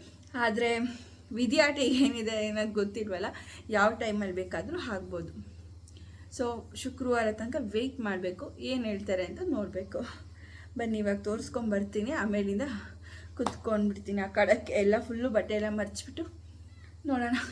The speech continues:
ಯಾವ ಥರ ಜೋಡಿಸಿದ್ದೀನಿ ಅಂತ ನಿಮಗೂ ಕೂಡ ತೋರಿಸ್ತೀನಿ. Actually ನಾನು ಇನ್ನು ಸ್ವಲ್ಪ ಆರ್ಗನೈಸ್ ಎಲ್ಲ ಮಾಡಬೇಕಿತ್ತು, ಕಬೋರ್ಡು, ಬಟ್ಟೆಗಳಿಗೆ ಸ್ವಲ್ಪ ಬ್ಯಾಸ್ಕೆಟು ಆ ಥರದ್ದೆಲ್ಲ ತರಿಸ್ಬೇಕಿತ್ತು.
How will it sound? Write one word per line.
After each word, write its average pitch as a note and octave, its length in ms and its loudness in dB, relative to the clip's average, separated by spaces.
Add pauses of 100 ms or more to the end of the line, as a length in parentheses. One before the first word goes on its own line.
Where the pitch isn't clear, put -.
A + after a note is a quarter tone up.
(140)
ಯಾವ G#3+ 220 4
ಥರ G#3+ 180 -2
ಜೋಡಿಸಿದ್ದೀನಿ G3+ 560 -2
ಅಂತ G3+ 220 -4
ನಿಮಗೂ G#3+ 300 -4
ಕೂಡ G#3+ 180 -10 (100)
ತೋರಿಸ್ತೀನಿ. G#3+ 480 -6 (360)
Actually C#4+ 360 -2
ನಾನು C#4+ 180 4
ಇನ್ನು A3 480 -4
ಸ್ವಲ್ಪ B3+ 320 -2
ಆರ್ಗನೈಸ್ A3 500 0
ಎಲ್ಲ A3+ 140 -4
ಮಾಡಬೇಕಿತ್ತು, G#3 760 -2
ಕಬೋರ್ಡು, G#3+ 720 -2
ಬಟ್ಟೆಗಳಿಗೆ G#3 640 0
ಸ್ವಲ್ಪ A3 220 -6
ಬ್ಯಾಸ್ಕೆಟು G3+ 640 -2
ಆ G3+ 60 -6
ಥರದ್ದೆಲ್ಲ G#3 420 -4
ತರಿಸ್ಬೇಕಿತ್ತು. A3 680 -8